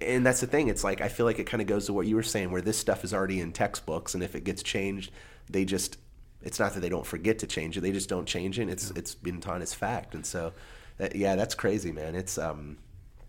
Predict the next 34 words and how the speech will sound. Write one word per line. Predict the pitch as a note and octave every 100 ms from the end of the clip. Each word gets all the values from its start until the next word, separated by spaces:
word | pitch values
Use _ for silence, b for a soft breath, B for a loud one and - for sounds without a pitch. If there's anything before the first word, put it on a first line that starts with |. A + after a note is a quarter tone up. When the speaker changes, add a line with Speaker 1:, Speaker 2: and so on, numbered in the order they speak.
| -
Speaker 1:
that's | G#2 G2
crazy. | - F#2+ G2
Let | G#2 D#3
me, | - B B
one | C3+ A3+
thing, | - F3 C3+
one, | E3+
one, | D3 E3+ E3 D#3
uh, | B2 G#2+ F#2 - - -
thing | - A#2+
I | A2
wanna, | G2+ G2 F#2
uh, | C#2+ E2
talk | - G2
about | F#2+ E2+
real | B2
quick | B2 -
before | - A2+
we | F#2+
leave | F#2+ G2+
this | F#2 D2+ -
is, | F2+ -
uh, | E2+ F2+
back | B2 D#3+
to | C3+
the | A2
authority | F2+ G#2+ G#2+ F#2+
of | D#2+
Scripture | - G#2+ -
that | F#2
we | E2+
were | F2
talking | - A#2+ A2+
about. | D#2 E2 D#2+